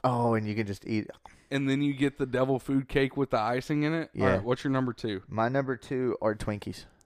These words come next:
Speaker 2: Okay. That, and that's fair. Uh, my number two is the Ho Ho.
Speaker 1: Okay.
Speaker 2: Yeah.
Speaker 1: Yeah.
Speaker 2: Love me the Ho Ho.
Speaker 1: Those are pretty good.
Speaker 2: Yeah. Which I kinda think,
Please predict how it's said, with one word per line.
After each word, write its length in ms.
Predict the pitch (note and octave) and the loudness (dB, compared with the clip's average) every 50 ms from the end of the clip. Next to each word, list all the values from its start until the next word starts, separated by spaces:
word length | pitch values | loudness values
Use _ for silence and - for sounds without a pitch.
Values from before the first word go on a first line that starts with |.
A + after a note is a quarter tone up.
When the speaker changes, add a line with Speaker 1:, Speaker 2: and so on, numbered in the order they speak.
| _ _ _ _ _ - | _ _ _ _ _ -10
Speaker 2:
Okay. 300 | A2 A#2 - A#2+ A#2 C3 - - _ _ _ _ _ _ _ - | -8 -4 -2 0 0 0 -2 -6 _ _ _ _ _ _ _ 0
That, 160 | C#3+ D3+ B2 | 0 0 0
and 160 | C#3 D3 D#3+ | 0 0 2
that's 160 | D#3+ D#3 - - | 2 2 0 2
fair. 300 | - C3 B2+ C3+ C#3 - _ _ _ _ - | 2 4 4 2 0 -4 _ _ _ _ -6
Uh, 520 | - A#2 B2 B2 A#2+ A#2 A2+ G#2+ G2+ G2+ - - _ _ | -2 0 2 2 2 2 2 0 -2 -4 -8 -12 _ _
my 380 | - A#2 B2+ B2 B2+ C3 C#3 D3+ | -4 -2 2 4 4 4 6 4
number 240 | D#3 D3+ D3+ D3 C#3 | 4 2 2 0 0
two 180 | - - D3+ C#3+ | 2 2 2 2
is 120 | C3+ B2 | 2 2
the 120 | A#2 A2+ | 0 -2
Ho 200 | A2 A#2+ B2 A#2 | 2 2 4 4
Ho. 280 | A2 A2+ G2 G2 F#2+ F#2 - - _ _ _ _ _ _ _ _ - | 4 2 2 0 0 -4 -8 -16 _ _ _ _ _ _ _ _ 2
Speaker 1:
Okay. 300 | A2+ A#2+ - - G#2 A#2 - - _ _ _ _ - | 4 4 6 4 2 2 0 -6 _ _ _ _ -10
Speaker 2:
Yeah. 240 | - G2+ G2+ G2+ G2 G2 | -8 -6 -6 -4 2 4
Speaker 1:
Yeah. 200 | G2+ G2 F#2 F#2 - - _ - | 6 6 6 4 0 -10 _ -12
Speaker 2:
Love 180 | G#2 G#2+ G#2 G#2+ | -12 -10 -8 -8
me 80 | G#2+ | -10
the 160 | G2+ F#2 A2 | -8 -10 -10
Ho 180 | A2 A2+ G2 G2 | -8 -8 -8 -6
Ho. 100 | G#2 A2 | -2 -2
Speaker 1:
Those 140 | A#2 A#2+ A2+ | 0 0 0
are 60 | A2 | -2
pretty 240 | - - G2+ F#2+ F#2 | -2 -2 -2 0 0
good. 220 | F#2 F#2+ F2+ F#2 - _ _ - | 2 0 0 -2 -4 _ _ -10
Speaker 2:
Yeah. 280 | G2 G#2 F#2 F#2+ A2+ A2 _ _ _ _ _ _ - - - - | -10 -8 -8 -10 -12 -14 _ _ _ _ _ _ -20 -20 -12 -8
Which 180 | G#2 A2 - | -6 -4 -4
I 60 | B2+ A2+ | -4 -4
kinda 320 | - - D3 D3 D#3 D#3 | -4 -4 -2 -2 -2 -2
think, 480 | D3 - D#3 C#3+ D3 C#3 G#2+ - - | -2 -2 -2 -2 -2 -4 -4 -8 -12